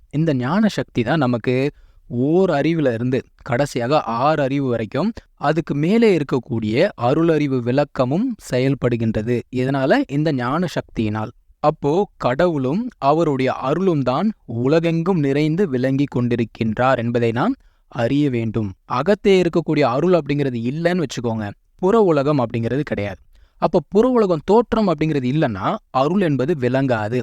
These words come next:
அப்போ ஒன்றுக்கொன்று பிரிவிலாது இணைந்து இயங்கிக் கொண்டு இருக்கின்றது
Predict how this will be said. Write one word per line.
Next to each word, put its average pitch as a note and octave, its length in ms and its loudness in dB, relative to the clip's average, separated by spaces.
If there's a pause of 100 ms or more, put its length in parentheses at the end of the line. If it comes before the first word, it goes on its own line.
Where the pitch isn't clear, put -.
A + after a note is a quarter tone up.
அப்போ B2 500 -2 (280)
ஒன்றுக்கொன்று F3+ 840 0 (140)
பிரிவிலாது E3+ 760 0
இணைந்து F3+ 640 0
இயங்கிக் D#3 380 0
கொண்டு C#3 280 0
இருக்கின்றது A#2+ 640 0